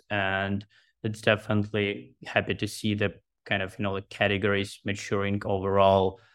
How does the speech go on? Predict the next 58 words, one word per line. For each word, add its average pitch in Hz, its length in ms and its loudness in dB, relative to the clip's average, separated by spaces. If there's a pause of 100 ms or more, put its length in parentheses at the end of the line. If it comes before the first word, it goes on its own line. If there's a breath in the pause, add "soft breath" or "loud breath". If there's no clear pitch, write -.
(240 soft breath)
Uh, 104 340 6
and 117 140 6
at 113 100 2
Cube, 127 420 6
you 110 60 0
know, 101 240 4
like, 98 380 2
I 101 100 4
hope 104 400 4
we, 104 260 2
we 110 80 0
contribute 104 560 0
a 98 60 2
lot, 98 480 4
you 107 60 0
know, 98 120 0
like, 98 200 -2
to 107 100 2
the 101 80 4
thinking, 104 720 0
you 104 80 -4
know, 98 120 2
like, 98 200 -2
to 110 80 -4
the 98 80 -6
framework, 101 680 2
how 98 160 0
the 98 120 -2
semantic 98 380 -4
layer 98 180 0
should 110 200 -6
fit 95 220 -4
into 104 240 -4
the 104 100 0
modern 98 320 2
data 101 240 2
stack. 117 400 2 (640)
And 175 300 6 (580)
obviously, 127 440 8
you 113 40 8
know, 107 160 8
like, 104 160 4
the 107 160 2
elephant 104 460 4
in 107 80 4
the 98 100 4
room 104 240 4
this 98 240 -2
year 101 260 4
was 101 460 2
L 95 340 0
L 92 200 2
Ms, - 160 -4
right? 92 200 2
Like, 95 160 -6
and 101 300 -4
A 98 240 2
I. 95 280 4